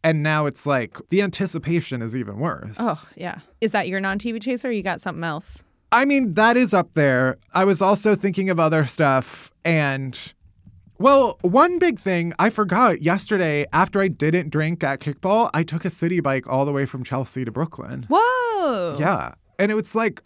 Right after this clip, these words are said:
Speaker 1: riding.
Speaker 2: Get a fucking helmet,
Speaker 1: <laughs> No.
Speaker 2: Matt.
Speaker 1: The whole way there, I was like, "Mm, this feels a little dangerous." But, like, riding a bike,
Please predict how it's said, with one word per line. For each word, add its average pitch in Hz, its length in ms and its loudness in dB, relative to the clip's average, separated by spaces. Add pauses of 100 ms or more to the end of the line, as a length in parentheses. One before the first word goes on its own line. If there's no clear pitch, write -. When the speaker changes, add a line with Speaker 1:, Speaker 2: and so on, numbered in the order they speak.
(160)
Speaker 1:
riding. 214 760 2
Speaker 2:
Get 302 240 0
a 311 80 -2
fucking - 640 -4
helmet, 302 560 2
Speaker 1:
<laughs> - 0 -
No. 214 140 0
Speaker 2:
Matt. 170 320 -2 (340)
Speaker 1:
The 220 140 2
whole 247 240 2
way 269 140 4
there, 175 200 4
I 170 100 6
was 170 220 -2
like, 147 240 2
"Mm, 202 420 -4
this 202 160 0
feels 165 300 0
a 127 40 -6
little 123 240 -2
dangerous." 110 800 -8
But, 240 240 0
like, 269 260 4
riding 170 380 4
a 302 60 4
bike, 156 460 0